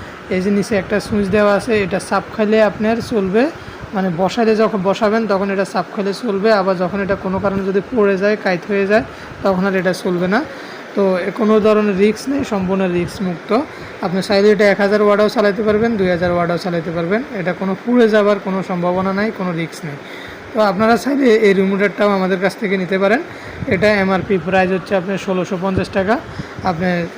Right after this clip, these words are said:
উম, বাংলা নিতে চাইলে আমাদেরকে এখনই অর্ডার করুন, আমাদের স্ক্রিনে দেওয়া নাম্বারে কল করুন। উম, আমাদের নাম্বারটা হচ্ছে জিরো ওয়ান এইট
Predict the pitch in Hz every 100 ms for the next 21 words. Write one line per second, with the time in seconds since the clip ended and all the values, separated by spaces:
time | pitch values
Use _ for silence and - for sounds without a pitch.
0 | - 185 175 170 190 185 180 185 202 -
1 | 208 196 185 180 180 196 185 214 208 196
2 | 196 202 214 226 262 226 180 180 180 185
3 | 190 - 233 208 196 202 196 180 175 175
4 | - 185 175 202 254 - - - - -
5 | - 226 190 185 175 185 190 190 190 196
6 | 190 190 208 170 196 208 196 190 190 190